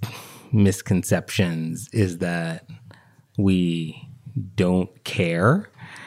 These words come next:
I certainly do, and I think we've imprinted that on a lot of the staff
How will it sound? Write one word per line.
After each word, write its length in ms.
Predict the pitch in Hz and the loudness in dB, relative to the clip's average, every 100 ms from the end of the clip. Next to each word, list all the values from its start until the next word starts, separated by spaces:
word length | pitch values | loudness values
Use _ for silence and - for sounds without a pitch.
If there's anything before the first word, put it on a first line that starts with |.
| - - _ | -20 -20 _
I 220 | 104 104 | -2 4
certainly 720 | 196 - 170 139 117 117 107 | 4 4 4 6 8 8 8
do, 480 | 95 95 82 85 85 | 6 2 -2 -4 -6
and 140 | 95 101 | -2 0
I 80 | |
think 220 | 98 117 107 | 4 4 6
we've 200 | 110 101 | 4 4
imprinted 600 | 104 104 - 98 104 92 | 2 2 2 2 2 0
that 360 | 90 85 85 - _ _ _ _ _ _ _ _ - | -2 -4 -8 -12 _ _ _ _ _ _ _ _ -2
on 320 | 101 92 90 | 0 0 -4
a 160 | 98 104 | -2 -2
lot 360 | 92 95 95 101 | -2 2 4 4
of 140 | 85 | 0
the 80 | 90 | -6
staff 580 | - - 92 90 87 | -8 -6 -4 -4 -6